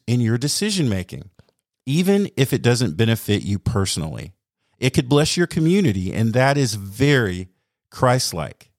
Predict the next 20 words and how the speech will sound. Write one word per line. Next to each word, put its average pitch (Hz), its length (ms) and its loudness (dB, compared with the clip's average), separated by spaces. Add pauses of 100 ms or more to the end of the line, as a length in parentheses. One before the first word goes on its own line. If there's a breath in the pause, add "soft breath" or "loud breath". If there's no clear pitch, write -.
(760)
For 202 140 2
example, 185 460 2
maybe 180 240 2
you 208 120 0
don't 170 220 2
have 151 220 0
children, 117 680 0
but 123 120 0
you 123 160 2
would 143 160 0
consider 120 380 -2
supporting 120 680 0
a - 80 -4
tutoring 170 500 2
initiative 95 640 -2
in 101 80 -4
a 101 60 -2
local 135 300 2
school 95 480 0
or 90 260 -2